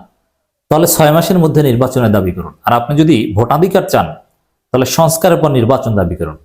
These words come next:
কারণ স্পষ্ট কথা, বিএনপি যেখানে চাঁদাবাজি করছে, লুটপাট করছে,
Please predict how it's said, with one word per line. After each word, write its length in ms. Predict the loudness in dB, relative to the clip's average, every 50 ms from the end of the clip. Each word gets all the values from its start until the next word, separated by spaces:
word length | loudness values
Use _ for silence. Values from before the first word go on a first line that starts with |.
| _ _ -4
কারণ 200 | -2 -2 -2 -2
স্পষ্ট 460 | -4 -4 -4 -2 0 0 0 2 2 2
কথা, 520 | 2 2 0 0 -2 -2 -4 -8 -18 -20 _ _ _ _ _ _ _ _ _ _ _ _ _ _ _ _ _ _ _ _ _ _ _ _ _ 0
বিএনপি 380 | 2 2 4 2 2 2 2 2
যেখানে 320 | 2 2 4 4 2 2
চাঁদাবাজি 480 | 2 2 2 4 4 2 2 2 2 2
করছে, 300 | 0 0 0 0 2 2
লুটপাট 500 | 2 2 2 0 0 0 0 0 0 -2
করছে, 420 | -2 -2 -2 -4 -4 -6 -6